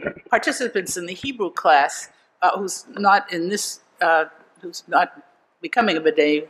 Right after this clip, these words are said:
Mitzvah, um, made one too, and I'd like to invite her up to put her tali-, tallit on. Um, that's Barbara Sands. So would you come up too?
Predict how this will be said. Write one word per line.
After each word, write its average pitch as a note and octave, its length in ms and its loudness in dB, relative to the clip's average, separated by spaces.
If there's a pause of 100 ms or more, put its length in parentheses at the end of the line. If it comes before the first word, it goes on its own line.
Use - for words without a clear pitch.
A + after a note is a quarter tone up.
Mitzvah, D#3 500 0 (460)
um, E3 400 4 (340)
made A3 260 0
one F3 180 4
too, F3 260 2
and D#3 120 4
I'd D#3+ 120 4
like G3+ 160 2
to G3+ 120 2
invite E3 300 2
her E3 180 4
up E3 280 4
to D#3 320 -4 (160)
put - 120 -8
her - 140 -6
tali-, A3 420 0 (320)
tallit G3 300 2
on. C#3+ 320 -2 (120)
Um, D#3 360 4 (280)
that's - 200 -8
Barbara F3 340 2
Sands. F3+ 640 -4 (260)
So - 180 0
would F3 180 -4
you G3 180 -8 (160)
come E3 220 -10
up - 240 -10
too? F3 380 -10